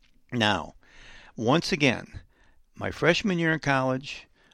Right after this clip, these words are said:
under John Kenneth Galbraith, who said, my economics professor, who said, the advisor to Kennedy and to Johnson, that everything revolves around supply and demand.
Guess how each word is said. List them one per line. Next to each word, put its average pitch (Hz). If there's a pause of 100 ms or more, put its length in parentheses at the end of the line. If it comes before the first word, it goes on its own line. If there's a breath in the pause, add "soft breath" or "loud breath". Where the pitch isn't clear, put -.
(100)
under 98
John 107
Kenneth 165
Galbraith, 117
who 101
said, 120
my 104 (200)
economics 117
professor, 110 (380 loud breath)
who 139
said, 104 (360 soft breath)
the 107
advisor 104
to -
Kennedy 160
and 165
to 185
Johnson, 127 (460 loud breath)
that 110
everything 160
revolves 120
around 107
supply 101
and 101
demand. 95